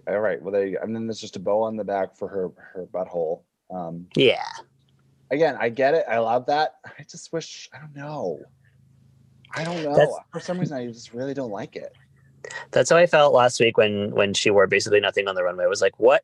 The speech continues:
Speaker 2: is this?" But this week, I like it. It makes sense to me this week.
Speaker 1: Yeah, see, I mean, and, and th-, she does this a lot, and I love it because, I mean,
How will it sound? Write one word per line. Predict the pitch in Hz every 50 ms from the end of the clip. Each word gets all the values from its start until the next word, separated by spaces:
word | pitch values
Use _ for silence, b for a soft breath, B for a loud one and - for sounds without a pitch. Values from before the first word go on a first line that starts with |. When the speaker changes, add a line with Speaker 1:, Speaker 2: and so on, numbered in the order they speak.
| _ -
Speaker 2:
is | - 117 139 180 240 240
this?" | 254 156 139 120 113 -
But | - - -
this | - 165
week, | - 403 359
I | 415 415
like | 415 440 453 - -
it. | - 107
It | 107 110
makes | 131 151 -
sense | 147 143 165 -
to | -
me | 95 90
this | 87 - -
week. | - - _ _ _ _ _ _ _ _ _ _ _ _ _ _ -
Speaker 1:
Yeah, | 180 196 185 165 147
see, | - - 170 139 - - 127
I | 139
mean, | 147 143 110
and, | 113 131 147 113
and | - 160 160 156
th-, | 156 151 _
she | - -
does | 180 262 311 -
this | 254 208 -
a | 143
lot, | 139 143 127 117
and | 107 120
I | 120
love | 131 156 156 131
it | 107 90 - _
because, | _ - 117 104 - - -
I | 120
mean, | 127 120 92